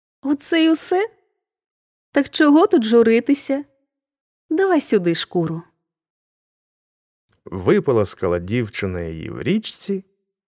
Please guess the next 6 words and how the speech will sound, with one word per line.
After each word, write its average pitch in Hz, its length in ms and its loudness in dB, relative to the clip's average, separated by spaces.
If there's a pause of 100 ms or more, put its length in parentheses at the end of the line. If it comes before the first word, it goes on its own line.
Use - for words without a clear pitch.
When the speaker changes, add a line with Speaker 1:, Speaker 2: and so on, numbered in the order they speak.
(260)
Speaker 2:
вовну 190 640 0
постригла. - 1000 -6 (720)
Дає 82 480 -4
йому 208 260 2
обстрижену 156 720 -4
шкуру 147 540 -6